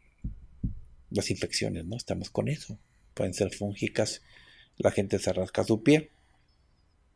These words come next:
se va lacerando con las uñas o contra algo, ¿no? Y después bacterias también penetran y se hace ahí una infección en el pie. Bueno, pues muchos cuidados hay que tener y hay que aprender más acerca del padecimiento y de cómo cuidarse adecuadamente para que salgamos victoriosos.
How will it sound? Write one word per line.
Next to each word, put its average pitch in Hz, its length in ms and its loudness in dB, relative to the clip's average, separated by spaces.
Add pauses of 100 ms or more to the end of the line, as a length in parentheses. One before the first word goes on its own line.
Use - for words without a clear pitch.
se - 120 8
va 98 160 8
lacerando 98 540 4
con 98 140 4
las 98 160 2
uñas 110 500 -2 (480)
o 101 140 4
contra 98 320 2
algo, 117 220 2
¿no? 123 180 0
Y 135 140 -2
después - 680 -4 (1300)
bacterias 110 500 6
también 98 300 0
penetran 160 460 4
y 95 40 2
se - 140 2
hace 98 200 2
ahí 98 240 -2 (380)
una 107 120 -2
infección 95 440 -4
en 90 140 -4
el 87 80 -6
pie. - 300 -2 (800)
Bueno, - 300 8
pues 104 140 -2
muchos 110 240 2
cuidados 98 400 4
hay 95 80 0
que - 140 0
tener 143 320 2
y 123 80 4
hay 90 80 0
que - 100 -6
aprender 95 380 0
más 95 180 -2
acerca 101 360 0
del 92 140 -2
padecimiento 110 640 0
y 117 40 6
de 92 120 0
cómo 101 300 -2
cuidarse 98 360 2
adecuadamente 95 680 0
para 95 240 2
que - 120 -8
salgamos 139 420 2
victoriosos. - 720 2